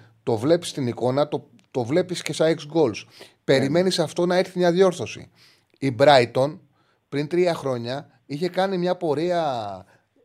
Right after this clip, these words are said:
Speaker 1: που βαθμολογικά κινδύνευε, κινδύνευε, κινδύνευε και στα ex goals ήταν στις πρώτες έξι εφτά ομάδες.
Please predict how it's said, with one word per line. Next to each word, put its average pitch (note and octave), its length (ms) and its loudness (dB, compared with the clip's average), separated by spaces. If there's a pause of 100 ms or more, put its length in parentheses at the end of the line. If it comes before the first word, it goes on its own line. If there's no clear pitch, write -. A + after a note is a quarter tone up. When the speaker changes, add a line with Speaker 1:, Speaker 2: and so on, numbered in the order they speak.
(140)
Speaker 1:
που B2+ 200 -8 (460)
βαθμολογικά B2 560 -6
κινδύνευε, E3 540 -4
κινδύνευε, D3+ 420 -8
κινδύνευε A#2 640 -10 (460)
και C3 120 0
στα D3 260 0
ex - 20 -12
goals D3+ 540 0 (220)
ήταν G3 320 0
στις G3 240 -2
πρώτες G3+ 300 -2
έξι G3+ 160 -6
εφτά F#3 200 0
ομάδες. F#3+ 520 2